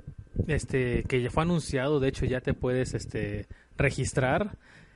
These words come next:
es el Mario Kart Tours, sí, para celular. Sí, de hecho, este, si tu celular no cargó el Pokémon Masters,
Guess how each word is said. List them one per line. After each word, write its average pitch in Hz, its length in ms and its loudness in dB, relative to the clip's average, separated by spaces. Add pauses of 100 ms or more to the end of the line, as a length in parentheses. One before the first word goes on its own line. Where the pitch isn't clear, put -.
(120)
es 127 200 2
el 120 460 6
Mario 143 320 12
Kart 143 380 8
Tours, - 800 8 (500)
sí, - 120 -10
para 123 160 -6
celular. 110 420 -2 (300)
Sí, 165 240 12
de 170 120 12
hecho, 208 400 12
este, 139 540 10
si 160 240 10
tu 151 640 12
celular 175 460 12
no 202 160 12
cargó 170 1080 12 (280)
el 139 100 2
Pokémon 151 280 12
Masters, 156 640 10